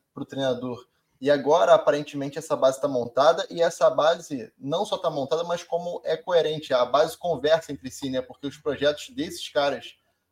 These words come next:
anteriormente são parecidos, né? A gente pode citar que,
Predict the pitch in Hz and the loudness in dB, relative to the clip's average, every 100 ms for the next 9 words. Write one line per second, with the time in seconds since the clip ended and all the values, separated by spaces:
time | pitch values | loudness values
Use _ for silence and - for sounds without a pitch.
0 | 127 131 147 147 123 131 165 180 - - | -12 -8 -2 0 0 -2 -4 -4 -8 -2
1 | 160 170 - _ _ - - 226 233 - | -2 -2 -10 _ _ -6 2 2 2 -4
2 | 208 156 156 151 - _ _ _ 127 143 | -6 -6 -4 -6 -6 _ _ _ -4 -4
3 | 147 - 156 - - 151 143 147 - 156 | -2 0 0 -2 -12 -4 -2 -2 -4 -10
4 | 151 147 143 123 | -6 -4 -4 -6